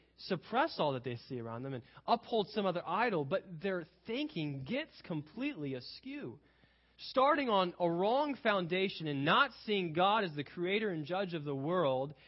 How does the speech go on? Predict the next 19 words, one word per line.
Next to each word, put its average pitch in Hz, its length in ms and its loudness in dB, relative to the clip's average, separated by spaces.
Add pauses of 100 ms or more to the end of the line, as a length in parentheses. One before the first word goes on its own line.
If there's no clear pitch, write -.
(380)
all 294 340 6
of 254 140 0
their 220 180 8
thinking, 190 540 0
everything 247 640 4
that 190 140 0
they 175 100 2
build 220 340 2
on 143 220 2
that, 127 220 2 (220)
is 151 220 -4
completely 170 680 -4 (160)
off. 165 260 -6 (460)
They 196 140 0
are 185 180 2 (340)
futile 208 720 0 (240)
in 170 160 -4
the 170 80 -2
way 160 600 -2